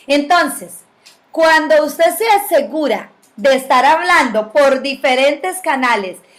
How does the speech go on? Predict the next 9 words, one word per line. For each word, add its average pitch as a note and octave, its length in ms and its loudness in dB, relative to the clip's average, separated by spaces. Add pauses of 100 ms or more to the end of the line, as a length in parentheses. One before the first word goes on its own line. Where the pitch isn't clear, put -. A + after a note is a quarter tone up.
(280)
con D#4 280 2
mucha F#4 380 -2
gente, C#4 580 -6 (760)
y D4 100 -4
por C#4+ 220 0
supuesto C4+ 380 -4
de F4 60 4
manera B3+ 460 -4
constante, A3+ 680 -8